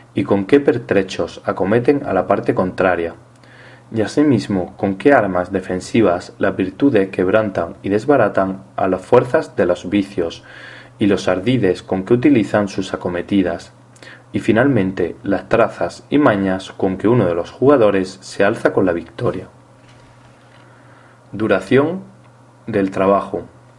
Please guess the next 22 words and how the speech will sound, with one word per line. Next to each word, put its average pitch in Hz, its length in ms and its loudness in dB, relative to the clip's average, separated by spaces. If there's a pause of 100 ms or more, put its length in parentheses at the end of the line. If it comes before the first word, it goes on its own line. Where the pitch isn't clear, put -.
(2750)
Conviene 117 440 2
poner 98 420 0
la 101 100 0
atención 113 640 0
en 98 140 -6
esto 95 420 -4 (260)
para 95 200 0
no 98 120 0
llamarse 113 460 2
a 113 60 2
engaño, 92 400 -2 (720)
pues 101 200 0
podía 101 280 2
imaginarse 98 880 0
que 98 160 -2
con 87 300 -2
solamente 101 640 0
seis 139 340 0
horas 92 300 -2
de 135 140 2
trabajo 98 440 0
diario 95 460 2